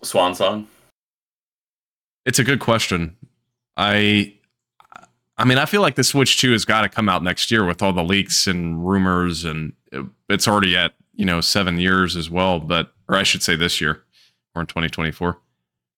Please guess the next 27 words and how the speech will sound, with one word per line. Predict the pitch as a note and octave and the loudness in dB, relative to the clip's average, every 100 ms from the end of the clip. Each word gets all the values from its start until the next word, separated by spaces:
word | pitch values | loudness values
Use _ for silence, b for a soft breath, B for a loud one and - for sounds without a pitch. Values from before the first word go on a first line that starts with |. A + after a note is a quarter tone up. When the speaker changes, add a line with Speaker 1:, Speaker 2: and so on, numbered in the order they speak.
| - | -6
Speaker 2:
But, | G2 G#2 G#2+ G#2 | 0 0 0 0
um, | - G2+ F#2+ - _ _ _ _ _ _ _ _ _ _ _ _ _ _ _ _ _ _ | 0 0 -4 -10 _ _ _ _ _ _ _ _ _ _ _ _ _ _ _ _ _ _
I | C#3+ | 0
don't | F3+ | 4
know. | G3 C#3 - _ - | 4 2 0 _ -2
I | C#3+ | 0
feel | G#3 | 2
like | G#3 G3 | 2 2
it | D#3+ | 0
probably | - C3 B2 A2 G2 | 0 2 2 2 2
is. | F2+ G#2+ - - _ _ _ _ _ - | 2 2 -2 -8 _ _ _ _ _ -20
I | - _ _ _ _ _ _ _ _ _ _ _ - | -20 _ _ _ _ _ _ _ _ _ _ _ -2
mean, | G#2+ | 2
we | G#2+ | 2
just | A#2 C3 | 2 2
got | A#2+ G2+ | 0 0
slammed | - G2+ G2+ A#2+ | 0 2 2 0
with | F2+ F2+ | -2 -2
great | G#2 F#2+ | 0 0
titles | - F#2+ G2 E2 | 0 0 0 -2
from | - F2 | -2 0
them | E2+ E2+ | 0 0
in | E2 | -4
twenty | F2+ E2 | -4 -6
twenty-three, | - E2+ E2 F2+ E2 | -4 -4 -4 -4 -2
so | - | 0
I, | G#2+ | 0